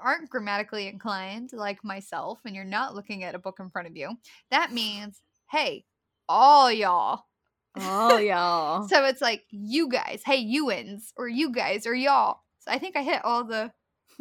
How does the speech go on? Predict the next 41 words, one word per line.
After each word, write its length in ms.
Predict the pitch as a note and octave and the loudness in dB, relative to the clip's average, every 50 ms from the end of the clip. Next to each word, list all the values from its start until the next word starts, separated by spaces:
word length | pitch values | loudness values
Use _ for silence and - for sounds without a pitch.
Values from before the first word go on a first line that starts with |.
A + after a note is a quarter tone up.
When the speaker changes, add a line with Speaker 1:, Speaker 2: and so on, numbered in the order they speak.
| B3+ - | -8 -4
Speaker 1:
all 160 | E4+ C#4+ A#3+ | -4 -2 -2
the 100 | A3 A#3 | -4 -6
Speaker 2:
<laughs> 80 | A#3 - | -8 -8
Speaker 1:
territories. 600 | B3 G#3+ A3 A#3 - - G#3 - - - A#3+ - | -6 -6 -8 -8 -10 -10 -10 -8 -8 -8 -8 -6
Speaker 2:
Use, 320 | - A#3 B3 C4 A3 - - | -4 -2 -2 -2 -4 -6 -6
use 280 | - A3+ B3+ C#4 C4+ B3 | -4 -2 0 0 0 0
guys 380 | - G#3+ G3 F#3 F3+ F#3+ F#3+ | 2 2 2 2 0 -2 -6
if 120 | - G3 G#3 | -8 -8 -4
you're 100 | G3 F#3+ | -4 -4
up 100 | F#3+ - | -4 -4
north. 160 | G3 G#3 G#3+ | -4 -2 -2
Speaker 1:
Use 180 | F4 G4 F#4 - | -2 -2 -2 -4
guys, 380 | - - - - A#3+ A3 - - | -8 -8 -8 -10 -14 -18 -20 -16
that's 200 | - - - - | -14 -12 -10 -8
right. 240 | - G2+ G2 - - _ _ _ _ _ | -8 -8 -8 -10 -14 _ _ _ _ _
So 480 | - - - - A4 G#4 F4+ C4+ A#3+ B3+ | -12 -8 -4 0 0 2 2 2 0 0
Speaker 2:
<laughs> 120 | A#3 C#4+ | -2 -4
Speaker 1:
he's 240 | D#4+ E4+ F4+ F4 - | -4 -4 -4 -4 -4
saying, 440 | - F4 D#4 C#4+ C#4 C4+ B3+ A#3+ A3 - _ _ _ - | -2 0 0 0 0 -2 -4 -6 -8 -14 _ _ _ -2
"All 260 | - B3 D4 F4+ G4 | 2 2 4 4 2
of 120 | G4+ F#4+ C4+ | 0 -2 -4
you 180 | B3 C#4 B3+ | -6 -6 -6
guys 460 | A3 G3 A3+ G#3 G3+ - G3+ G#3 - - | -2 0 2 2 2 2 0 -4 -6 -10
rejoice." 760 | A#3 A3 G3+ - - C4+ D4 D4+ A3+ G3 - - - - - - - - - _ _ | -10 -12 -12 -10 -8 -4 -4 -4 -4 -4 -8 -12 -16 -18 -20 -20 -20 -20 -20 _ _
And 560 | - C#4+ D#4 F4+ D#4+ A#3+ G#3 G#3 G#3 G3+ G3+ - _ | -2 0 0 2 2 0 0 -2 -4 -8 -12 -14 _
this 140 | B3 A#3+ - | -14 -12 -8
is 120 | C#4+ B3+ | -4 -2
also 320 | C4 A#3+ B3 A#3+ - C4 A#3 | 0 0 0 -2 -2 -2 -2
a 100 | A3+ A3+ | -2 -2
verb, 480 | G3 G3+ C#4+ D#4 - - G#3 F#3+ G3 - _ | -2 -2 -2 0 -2 -2 -4 -4 -6 -8 _
and 140 | - A#3+ A3 | -8 -6 -6
it 140 | A#3+ A3 - | -6 -6 -6
is 160 | A3+ A#3+ - - | -6 -8 -6 -4
a 240 | - G#3 G#3 B3 - _ _ | -4 -4 -4 -4 -8 _ _
present 600 | _ - - F4+ F#4 G4 F#4+ D#4 D4 G#3+ - - | _ -10 -4 0 0 0 0 -2 -6 -8 -10 -10
tense, 400 | - A#3 G3+ F#3+ A3 - - - | -8 -8 -8 -8 -10 -12 -10 -10
which 200 | A#3+ A#3 - - | -10 -10 -8 -8
means 580 | A3 A3 A3+ C#4 F#4 F4+ C4 A3+ G#3+ G#3+ A3 - - - - - _ - | -8 -6 -6 -6 -6 -6 -6 -6 -6 -8 -10 -14 -18 -20 -20 -18 _ -8
that 100 | C4 A3+ | -4 -4
it 120 | B3+ B3+ A#3 | -2 -2 -2
is 400 | B3 A#3 A3+ A3 A3 G#3+ G#3 - | -2 -2 -2 -2 -2 -4 -4 -8